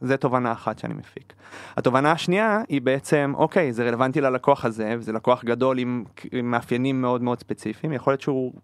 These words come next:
זהה ללקוחות גדולים אחרים. והרבה פעמים גם מה שלמדתי, שמאותם, אה, בקשות אני יכול ללמוד על דברים שרלוונטיים ללקוחות גדולים בכלל. אמ, אז זה הדבר השני שמאוד עוזר לי ברמה של האינפוט. כי זה בעצם, אה, מה שאנחנו קוראים לו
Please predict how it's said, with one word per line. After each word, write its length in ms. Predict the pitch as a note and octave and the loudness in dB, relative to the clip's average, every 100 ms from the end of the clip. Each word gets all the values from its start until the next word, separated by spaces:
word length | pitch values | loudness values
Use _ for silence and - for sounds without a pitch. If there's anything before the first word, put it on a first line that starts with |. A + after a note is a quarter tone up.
| _ A#2+ | _ -6
זהה 340 | A#2 B2+ C#3 | 0 2 2
ללקוחות 600 | C#3+ C#3 C#3 C#3 - C#3+ | 2 2 2 0 -2 -2
גדולים 260 | C3+ C#3 C3+ | 2 2 0
אחרים. 380 | - D3 C3 - - - - - | 0 0 0 -4 -16 -18 -18 -16
והרבה 380 | G#2+ A2+ A#2+ B2+ | -4 2 2 2
פעמים 380 | C3+ C#3+ D3 D3+ | 4 4 2 2
גם 100 | C#3+ | 2
מה 100 | D3 | 2
שלמדתי, 720 | - D3 D3 C#3+ E3 A3 - | 2 0 2 2 2 0 -2
שמאותם, 680 | D#3+ C#3 C3+ C3 - D3 D3+ | -2 0 0 0 2 2 4
אה, 160 | D3+ C#3+ | 0 0
בקשות 480 | B2+ - - G3 E3 | -2 -2 0 2 2
אני 100 | B2+ | 2
יכול 160 | C#3+ | 2
ללמוד 280 | C#3 C#3 C#3 | 2 2 2
על 140 | C#3 | 0
דברים 320 | C3+ A2 C3 C3+ | -2 0 0 0
שרלוונטיים 560 | C3 B2+ C#3 D3 C3 | 0 2 2 0 0
ללקוחות 500 | C3+ C#3 - - C3 | 0 0 -2 0 0
גדולים 380 | A#2+ A2 A#2 G#2 | 0 -2 -2 -4
בכלל. 320 | G2+ - A2+ - - _ - - - | -6 -2 -2 -4 -18 _ -20 -20 -12
אמ, 340 | C3+ B2 A#2+ A#2+ | -4 -2 -2 0
אז 60 | |
זה 120 | A#2+ D3+ | 4 4
הדבר 300 | D3 C#3+ D3+ | 6 4 4
השני 320 | C#3+ E3+ G3+ | 2 0 0
שמאוד 400 | C#3+ C3 D3 C#3+ | 0 0 2 2
עוזר 300 | C3 C#3 C3 | 2 2 2
לי 120 | C#3 | 0
ברמה 320 | B2+ A#2+ B2 | 2 2 0
של 160 | - A#2+ | 0 -2
האינפוט. 500 | A2+ A#2+ - A2+ - - - _ | -2 -4 -8 -14 -16 -20 -20 _
כי 340 | - B2 B2 B2 | -2 0 0 0
זה 120 | C3 | 2
בעצם, 500 | C#3 D#3+ - E3 D3+ | 2 2 2 0 2
אה, 520 | C3+ C3+ C3 B2+ C3 A#2+ | 2 2 2 2 0 0
מה 120 | C3 | 0
שאנחנו 280 | C#3+ C3 C3 | 0 0 -2
קוראים 320 | A#2 B2+ C3 | 0 0 2
לו 160 | C3 | 0